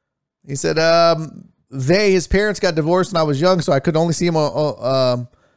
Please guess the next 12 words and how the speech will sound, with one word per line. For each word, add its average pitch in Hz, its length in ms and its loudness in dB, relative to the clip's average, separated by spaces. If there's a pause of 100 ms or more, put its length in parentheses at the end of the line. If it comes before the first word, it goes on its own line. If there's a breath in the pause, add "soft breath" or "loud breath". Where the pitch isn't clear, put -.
(220)
every 156 240 0
other 156 200 2
weekend, 160 420 0
once 156 220 0
a 143 40 -2
month. 151 280 0
That 143 180 2
was 131 180 0
it. 151 200 0
He 135 100 -2
was 139 160 0
abusive. 127 560 0